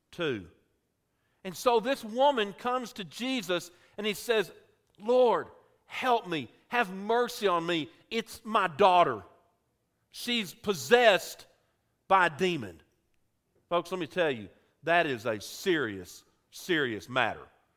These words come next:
I mean, that is not a laughing matter at all, okay? That is another form, I believe,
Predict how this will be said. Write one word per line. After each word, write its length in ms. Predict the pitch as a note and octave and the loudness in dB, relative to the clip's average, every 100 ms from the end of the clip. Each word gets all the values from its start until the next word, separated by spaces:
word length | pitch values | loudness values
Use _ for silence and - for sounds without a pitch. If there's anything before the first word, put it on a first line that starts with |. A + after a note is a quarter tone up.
| _ _ _ D3 | _ _ _ -4
I 80 | |
mean, 160 | D#3+ D3+ | -2 2
that 180 | E3 F#3 | 2 2
is 140 | D3 | -2
not 320 | D3+ E3 E3 | 0 4 6
a 120 | C#3+ C3 | 4 2
laughing 640 | C#3 D3+ E3+ E3+ D#3+ D3 | 0 2 0 -2 -8 -4
matter 440 | D3 D3 C#3+ C3+ C3 _ _ - | 0 2 2 -2 -6 _ _ -6
at 120 | B2+ | 0
all, 420 | B2+ A#2+ F2+ F#2 | 4 4 0 -8
okay? 360 | - E3 D#3+ - - - | -4 0 0 -2 -10 2
That 200 | G3+ G#3 | 4 4
is 140 | D3+ | 0
another 600 | D3+ D3 E3 G#3 A#3 A#3 | -4 -4 8 8 8 4
form, 680 | - - A3+ G#3+ E3+ C#3+ C#3 | -10 -4 2 2 2 0 -4
I 300 | D#3+ F#3+ G#3 | 2 6 6
believe, 600 | F3 C#3+ C3 A#2+ A#2 | 4 0 0 0 -2